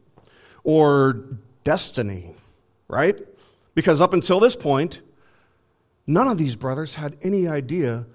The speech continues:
who God really was. He, he just wasn't real to them. They had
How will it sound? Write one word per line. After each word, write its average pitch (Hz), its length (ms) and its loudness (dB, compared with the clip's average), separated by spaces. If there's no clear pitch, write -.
who 180 500 -4
God 123 500 -8
really 135 520 -2
was. 120 640 -8
He, 196 100 -2
he 185 240 -6
just 220 200 -4
wasn't 170 460 0
real 160 320 2
to 214 300 -6
them. 98 260 -4
They 156 160 4
had 165 180 0